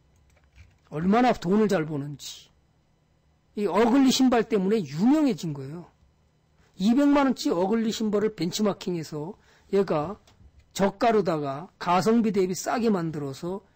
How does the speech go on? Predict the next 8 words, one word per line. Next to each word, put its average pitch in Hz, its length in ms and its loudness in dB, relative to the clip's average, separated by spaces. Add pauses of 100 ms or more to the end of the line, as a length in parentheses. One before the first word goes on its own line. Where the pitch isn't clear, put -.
(180)
히트를 - 400 -2
친 - 180 -2
거예요. 147 380 -10 (1300)
저도 226 220 0
하나 240 140 4
샀는데요. 170 600 -2 (340)
백십팔억, 190 680 -4 (320)
이천백칠십오억, 214 1080 0